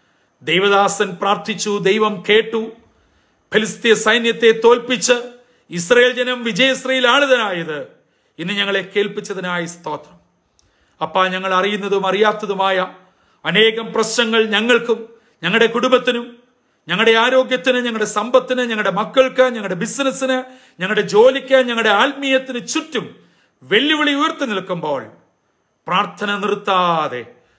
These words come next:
ശക്തമായി മുന്നേറുവാൻ ഇന്ന് ഞങ്ങളെ ഓർമ്മപ്പെടുത്തിയതിനായി സ്തോത്രം. ഈ ബലത്തോടെ, ഈ ധൈര്യത്തോടെ, ഈ വലിയ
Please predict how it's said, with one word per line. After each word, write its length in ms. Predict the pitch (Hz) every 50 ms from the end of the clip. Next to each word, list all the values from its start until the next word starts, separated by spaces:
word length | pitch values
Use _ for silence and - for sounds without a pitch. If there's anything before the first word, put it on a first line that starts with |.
| _ _ _ -
ശക്തമായി 680 | - - - 220 226 - - - 254 247 247 247 247 247
മുന്നേറുവാൻ 720 | 247 254 277 311 294 247 214 196 185 160 156 156 147 127 113 - _ _ _ _ _ _ _ _ _
ഇന്ന് 180 | 151 165 185 190
ഞങ്ങളെ 320 | 196 202 202 208 208 214
ഓർമ്മപ്പെടുത്തിയതിനായി 920 | 208 214 226 220 226 220 - 220 208 - 214 202 202 202 196 190 185 180
സ്തോത്രം. 500 | 170 175 - - 151 131 123 - - - _ _ _ _ _ _ _ _ _ _ _ _ _ _ _ _ _ -
ഈ 140 | 156 208 240 262
ബലത്തോടെ, 600 | 240 247 240 226 220 - - 196 175 160 147 143
ഈ 120 | 139 214 269 294 - -
ധൈര്യത്തോടെ, 680 | 269 269 285 277 269 254 175 202 190 165 151 139 117 107 - _ _ _ _ _ _ _ -
ഈ 80 | 151 190
വലിയ 300 | 190 220 226 240 233